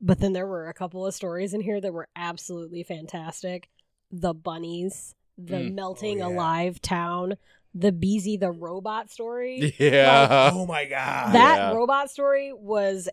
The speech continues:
Speaker 1: a A plus masterclass in short fiction.
Speaker 2: Yeah, it
Speaker 1: Like,
Speaker 2: really
Speaker 1: had
Speaker 2: was.
Speaker 1: that been in, uh, like, novella format,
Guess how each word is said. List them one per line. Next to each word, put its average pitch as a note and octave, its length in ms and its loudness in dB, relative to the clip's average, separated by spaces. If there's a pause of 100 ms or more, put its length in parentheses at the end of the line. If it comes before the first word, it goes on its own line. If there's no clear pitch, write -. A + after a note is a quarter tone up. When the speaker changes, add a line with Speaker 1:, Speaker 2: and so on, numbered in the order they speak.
Speaker 1:
a F3+ 360 -4
A G#3+ 240 -2
plus G#3 380 -8
masterclass F#3+ 960 -10
in F#3+ 200 -8
short - 320 -12
fiction. - 320 -20 (100)
Speaker 2:
Yeah, E2 300 -6
it F#3 80 -8
Speaker 1:
Like, G3 140 -2
Speaker 2:
really F#3+ 240 -4
Speaker 1:
had F3 160 -2
Speaker 2:
was. E3+ 80 -6
Speaker 1:
that G#3+ 260 -6
been A#3 300 -6 (120)
in, F#3 480 -8 (1040)
uh, F3+ 160 -14
like, E3+ 180 -14
novella F#3+ 540 -4
format, A3+ 560 -6